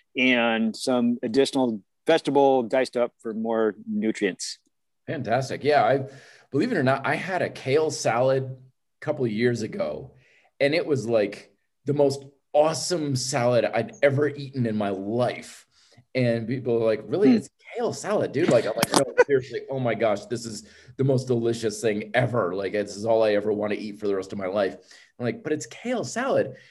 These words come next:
Speaker 2: And part of that reason was it had a very lemon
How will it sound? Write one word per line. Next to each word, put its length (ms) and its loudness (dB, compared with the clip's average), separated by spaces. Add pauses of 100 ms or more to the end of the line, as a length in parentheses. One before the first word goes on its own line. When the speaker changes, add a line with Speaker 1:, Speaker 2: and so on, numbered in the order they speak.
(160)
Speaker 2:
And 160 -8
part 240 0
of 160 -2
that 300 4
reason 340 0
was 380 0 (760)
it 120 -2
had 320 0
a 120 0
very 500 0
lemon 760 -2